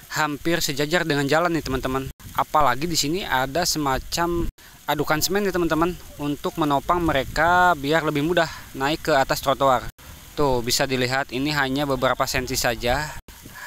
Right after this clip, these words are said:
nyaris sejajar dengan jalan. Dan kemudian dilihat dari segi penghalang jalan ini kurang banyak ya, teman-teman, jumlahnya. Tuh, sehingga masih ada jalur seperti ini tuh.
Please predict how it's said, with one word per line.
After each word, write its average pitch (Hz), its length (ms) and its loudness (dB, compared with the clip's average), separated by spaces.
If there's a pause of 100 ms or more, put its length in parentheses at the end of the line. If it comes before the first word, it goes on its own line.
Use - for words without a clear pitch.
(100)
nyaris 180 680 2
sejajar 180 480 4
dengan 147 480 0
jalan. 127 400 2 (400)
Dan 147 240 -2
kemudian 143 640 2
dilihat 139 400 0
dari 135 400 -2
segi 147 880 -6 (480)
penghalang 139 400 0
jalan 143 320 2
ini 165 480 -4 (320)
kurang 147 320 0 (720)
banyak 175 240 2
ya, 180 80 -4
teman-teman, 160 480 -2
jumlahnya. 147 480 0 (240)
Tuh, 123 80 -6
sehingga 131 400 -2
masih 135 320 0
ada 147 160 2 (840)
jalur 143 400 4
seperti 143 400 -4
ini 135 160 -6
tuh. 110 160 -8